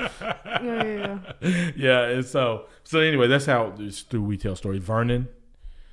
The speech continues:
Speaker 1: you know Vernon Dees? No, you don't know
Speaker 2: No.
Speaker 1: any
Speaker 2: Is
Speaker 1: of
Speaker 2: that
Speaker 1: these
Speaker 2: down,
Speaker 1: people?
Speaker 2: is that O K C? O K C?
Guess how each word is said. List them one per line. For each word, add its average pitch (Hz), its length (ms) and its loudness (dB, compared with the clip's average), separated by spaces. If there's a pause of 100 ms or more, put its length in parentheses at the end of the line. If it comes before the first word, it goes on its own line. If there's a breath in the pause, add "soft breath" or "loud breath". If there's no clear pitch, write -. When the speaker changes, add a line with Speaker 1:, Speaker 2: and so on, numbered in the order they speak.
(160)
Speaker 1:
you 101 80 -6
know 110 100 0
Vernon 110 300 2
Dees? 120 340 -2 (160)
No, 139 260 4
you 180 140 6
don't 185 140 8
know 180 80 8
Speaker 2:
No. 175 40 8
Speaker 1:
any 185 100 8
Speaker 2:
Is - 40 8
Speaker 1:
of - 40 6
Speaker 2:
that 320 80 8
Speaker 1:
these 359 60 4
Speaker 2:
down, 403 160 10
Speaker 1:
people? - 140 4
Speaker 2:
is 302 60 4
that 339 140 8
O 370 60 4
K 359 160 2
C? 359 380 0 (300)
O 285 100 -6
K 302 200 -10
C? 320 280 -12